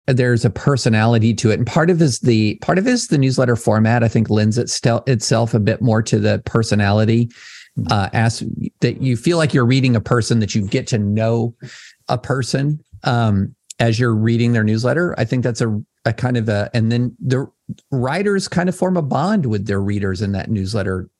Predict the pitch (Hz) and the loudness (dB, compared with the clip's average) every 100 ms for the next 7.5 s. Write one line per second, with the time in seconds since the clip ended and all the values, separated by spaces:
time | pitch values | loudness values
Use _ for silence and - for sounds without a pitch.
0 | - 104 87 82 - _ _ - 110 92 | -4 -4 -4 -6 -10 _ _ -6 -4 -4
1 | - 113 - 110 196 220 359 359 175 190 | -6 -6 -6 -6 -6 -6 -6 -6 -6 -6
2 | - 120 123 107 110 123 107 92 92 - | -4 -2 -2 -2 0 -2 -2 -4 -6 -12
3 | - - - - - - 151 147 175 240 | -20 -20 -20 -20 -20 -8 -2 0 0 0
4 | 233 139 117 120 - - 113 107 117 113 | 0 0 2 -2 -4 -2 0 0 0 0
5 | - 135 104 113 110 104 98 87 120 _ | 0 -2 0 0 0 0 -2 -2 -6 _
6 | _ _ - 107 - 123 113 110 104 92 | _ _ -6 -4 -2 -2 0 0 -2 -2
7 | - 104 95 92 | -2 -2 -2 -4